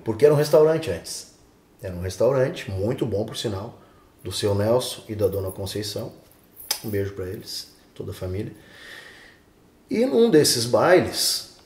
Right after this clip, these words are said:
ah, o Paladar era num lugar pequeno, assim, e enchia sempre.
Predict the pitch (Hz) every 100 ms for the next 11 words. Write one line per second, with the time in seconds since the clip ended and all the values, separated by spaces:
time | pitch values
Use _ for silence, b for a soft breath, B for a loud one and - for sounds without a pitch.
0 | _ _ - 95 82 - - 104 110 110
1 | 135 135 127 117 120 123 - 165 302 262
2 | - 98 - - - _ _ _ 127 170
3 | 220 - 208 254 143 226 -